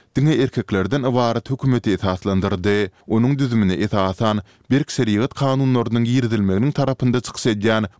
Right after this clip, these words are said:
baýry jeňçiler girdi. Xitoy özüniň çäginde covid on dokuzyň ýaýramagynyň öňüni almak ugrundaky tagallalaryny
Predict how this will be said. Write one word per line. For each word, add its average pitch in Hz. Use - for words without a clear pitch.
baýry 104
jeňçiler 127
girdi. 95
Xitoy 127
özüniň 135
çäginde 123
covid 139
on 135
dokuzyň 120
ýaýramagynyň 113
öňüni 107
almak 131
ugrundaky 117
tagallalaryny 104